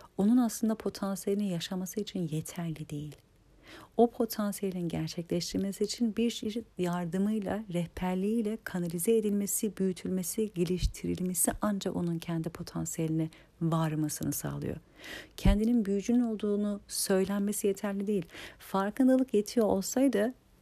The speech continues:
"Sen büyücüsün" denir, bırakılırdı kendi haline. Sen şimdi bunu kullan, kendi kendine öğren.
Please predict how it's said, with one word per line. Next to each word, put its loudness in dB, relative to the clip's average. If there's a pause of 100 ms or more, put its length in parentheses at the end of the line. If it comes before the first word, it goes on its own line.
(140)
"Sen 6
büyücüsün" 2
denir, 2 (100)
bırakılırdı 0
kendi 0
haline. 0
Sen 0
şimdi 0 (320)
bunu 2
kullan, 2
kendi -2
kendine -4
öğren. 2